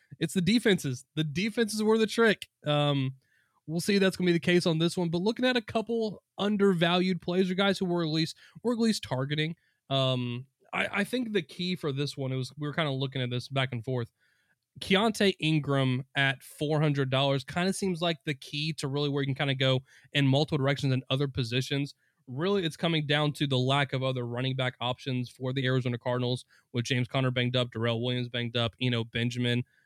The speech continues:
uh, not sure what's going on with him. They brought him in, they brought Keontae in for a reason. He looked okay in college. He was not a, a smash kind of player. I think he had his flashes, but I don't think he actually ever lived up to his potential.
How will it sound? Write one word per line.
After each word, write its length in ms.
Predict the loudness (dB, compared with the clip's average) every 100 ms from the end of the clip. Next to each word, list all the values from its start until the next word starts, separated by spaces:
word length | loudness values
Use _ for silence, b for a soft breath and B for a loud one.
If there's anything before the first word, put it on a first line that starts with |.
| b
uh, 100 | -4
not 220 | -2 -2 -4
sure 120 | -6
what's 220 | -6 -6
going 220 | -4 -2
on 160 | -2 -2
with 160 | -2
him. 340 | -4 -2 -2 -4 _ _ _ _ -8
They 140 | -4
brought 260 | -2 0 2
him 120 | 2
in, 120 | 2
they 100 | 0
brought 260 | 0 0 0
Keontae 240 | 0 0
in 140 | -2 -2
for 160 | -2
a 40 | -2
reason. 320 | -2 -2 0
He 140 | 0
looked 200 | 0 2
okay 320 | 0 0 2
in 100 | 0
college. 340 | 2 0 0 -2
He 80 | -6
was 160 | -4
not 200 | -2 -2 0
a, 280 | 0 0 -4 _ _ _
a 640 | -2 2 4 2 2 -2 -4 -10 _ _ _ _ _ -8
smash 500 | -4 0 2 0 0
kind 160 | 0
of 60 | 2
player. 180 | 0 0
I 80 |
think 140 | 0 2
he 60 |
had 100 | 2
his 120 | 0 -2
flashes, 480 | -4 -2 -4 -4
but 340 | -6 0 0 2
I 140 | 0 2
don't 200 | 2 0
think 160 | 0
he 80 | 0
actually 260 | -2 0 -2
ever 180 | 0
lived 180 | 0 0
up 140 | 0 -2
to 80 |
his 100 | -4
potential. 560 | -4 -8 -8 -6 -6 -8